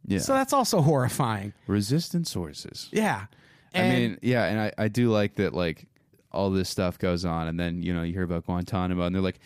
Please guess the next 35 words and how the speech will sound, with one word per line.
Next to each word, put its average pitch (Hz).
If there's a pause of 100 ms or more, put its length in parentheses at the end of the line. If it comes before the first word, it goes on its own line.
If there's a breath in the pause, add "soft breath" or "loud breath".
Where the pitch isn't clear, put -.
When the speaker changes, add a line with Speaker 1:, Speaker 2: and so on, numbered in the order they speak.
(220 soft breath)
Speaker 1:
"Yeah, 208
we 175
turn, 214
it 170
turns 208
out 175
just 185
as 156
easy 180
to 151
make 165
'em 143
sit 185
on 185
a 139
pyramid 165
while 113
we 131
play 160
Justin 143
Bieber 131
songs." 101
Speaker 2:
<laughs> - (220)
Speaker 1:
You 147
know? 196 (400 loud breath)
I'm 180
like, 180
"Yeah, 190
it 180
turns 208
out 196
we 175
didn't 180
have 151
to 123